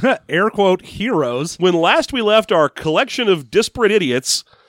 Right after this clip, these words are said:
Speaker 1: uh, they were stuck in a falling ship that was spinning out wildly out of control towards the surface of the planet Dathomir.
Speaker 2: Indeed.
Speaker 1: And also Luke was somewhere sighing in exasperation because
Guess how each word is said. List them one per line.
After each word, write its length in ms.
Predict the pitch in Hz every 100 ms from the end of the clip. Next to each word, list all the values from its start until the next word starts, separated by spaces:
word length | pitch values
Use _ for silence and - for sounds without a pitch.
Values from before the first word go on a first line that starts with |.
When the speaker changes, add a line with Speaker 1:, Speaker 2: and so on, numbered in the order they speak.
| _ _ _ -
Speaker 1:
uh, 220 | 160 156
they 180 | 180 220
were 160 | 202
stuck 400 | - - 226 247
in 80 | 233
a 140 | 180
falling 640 | 139 - 156 208 233 208 185
ship 400 | - - 170 - 147
that 180 | 156
was 260 | 143 147 139
spinning 440 | - - 208 208
out 180 | 196 180
wildly 340 | 147 190 185 190
out 80 |
of 60 | 175
control 380 | 170 165 160 160
towards 300 | 160 156 131
the 100 | 139
surface 420 | 180 202 202 -
of 120 | 185
the 80 | 170
planet 420 | - 160 160 135
Dathomir. 720 | 143 135 117 110 101 85 92 _ -
Speaker 2:
Indeed. 560 | 143 175 151 131 110 95
Speaker 1:
And 100 | 143
also 320 | 170 - 185
Luke 320 | 165 160 160
was 160 | 175 -
somewhere 400 | 175 160 160 156
sighing 460 | - 156 151 156
in 80 | 156
exasperation 960 | 143 127 123 127 - 120 107 98 90 92
because 400 | 117 147 -